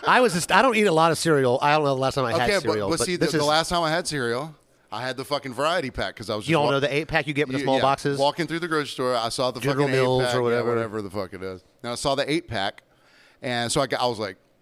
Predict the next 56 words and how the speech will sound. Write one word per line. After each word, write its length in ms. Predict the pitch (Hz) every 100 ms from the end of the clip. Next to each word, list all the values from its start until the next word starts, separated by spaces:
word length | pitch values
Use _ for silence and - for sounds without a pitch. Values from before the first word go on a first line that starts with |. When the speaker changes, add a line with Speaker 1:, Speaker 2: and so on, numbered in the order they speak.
| _ _ -
Speaker 2:
"That's 180 | 107
what 100 | 120 107
I'm 100 | 117
eating 260 | 123 104 87
for 100 | 90
the 100 | 87
rest 200 | 87 98
of 80 |
the 60 | 90
day." 160 | 85 85
I 60 | 107
was 100 | 139
fucking 240 | 147 113
hungover. 600 | 117 113 110 107 107 104
It's, 160 | 104 -
like, 100 | 180
a 20 | -
couple 160 | 120
months 260 | 107 104 -
ago, 280 | 104 101 92 _ _ _ -
and 100 | 117
I'm 80 | 120
proud 220 | 165 175
of 60 | 151
Speaker 1:
It's 40 |
Speaker 2:
my 20 | 117
Speaker 1:
stoner 360 | - 165 170
food 200 | 156 165
for 120 | 147
a 40 | 131
Speaker 2:
I'm, 20 |
I'm, 160 | 117 120
Speaker 1:
non-stoner. 260 | - 131 127
Speaker 2:
I'm, 40 |
yeah, 200 | 120 101 90
I'm 100 | 120 113
proud 220 | 156 170
of 60 |
myself 340 | 127 107 127 110
for, 200 | 110 104
for 180 | - 110
making 320 | 107 113 110
such 200 | 117 -
a 40 |
stoner 320 | - 123 127 113
move 300 | 120 123 104 _ -
with, 120 | 139 - - _ _ _
without 260 | 226 185 139
being 160 | 147 131
a 60 |
stoner. 400 | - 151 143 110 - _ _ _ _ _
But 280 | 156 156 156 - _ _ - _ _ _ _ -
so 200 | - 156
inherently 480 | 147 147 170 151 131
with 140 | 123
these 220 | 113 107